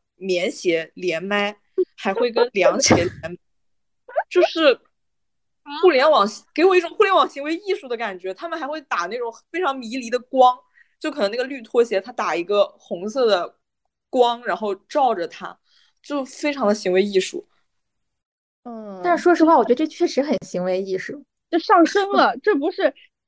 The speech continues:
Speaker 2: 在你的一番描述之下，你知道吗？一开始会觉得它可能像一个睡觉一样的东西，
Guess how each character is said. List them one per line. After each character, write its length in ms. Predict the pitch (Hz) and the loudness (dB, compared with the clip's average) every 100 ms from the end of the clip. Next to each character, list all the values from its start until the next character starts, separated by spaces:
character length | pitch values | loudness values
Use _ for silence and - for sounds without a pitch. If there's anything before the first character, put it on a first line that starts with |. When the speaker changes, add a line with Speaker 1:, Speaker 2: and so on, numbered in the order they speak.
| _ _ | _ _
Speaker 2:
在 180 | 415 330 | 0 0
你 120 | 240 | -2
的 100 | 269 | 0
一 120 | 277 | 2
番 200 | 330 311 | 2 0
描 240 | 277 202 311 | -2 -2 -2
述 200 | 311 277 | -4 -6
之 160 | 294 | -6
下， 240 | - 285 202 | -4 -4 -4
你 120 | 190 | -6
知 80 | 202 | -6
道 140 | 196 | -6
吗？ 140 | 180 - | -8 -10
一 120 | 370 | -10
开 240 | - 349 381 | 0 0 0
始 220 | - - | -2 -10
会 200 | - 254 | -4 -4
觉 140 | 220 | -2
得 180 | 214 233 - - _ | -2 -2 -4 -20 _
它 100 | 294 | -8
可 140 | 233 | -6
能 120 | 190 | -8
像 240 | 233 285 254 | -2 0 2
一 40 | |
个 60 | 277 | -2
睡 240 | - 330 | 0 0
觉 200 | 285 349 | 4 4
一 40 | 220 | 4
样 100 | 190 | 2
的 60 | |
东 180 | 185 180 | -2 -4
西， 180 | 202 | -6